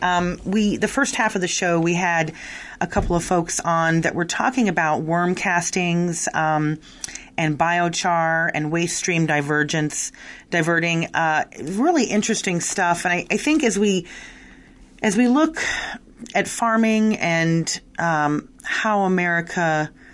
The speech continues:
feeds its populace, and don't forget we're feeding a lot of other people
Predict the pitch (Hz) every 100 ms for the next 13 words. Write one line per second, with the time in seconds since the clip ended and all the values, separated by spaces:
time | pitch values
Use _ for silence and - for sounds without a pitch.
0 | - - - - - - - - - 240
1 | 208 175 160 - 170 170 - - 180 170
2 | 170 147 143 151 - - - 165 180 175
3 | 185 185 - 151 - 180 165 160 165 156
4 | 170 160 - 147 - 139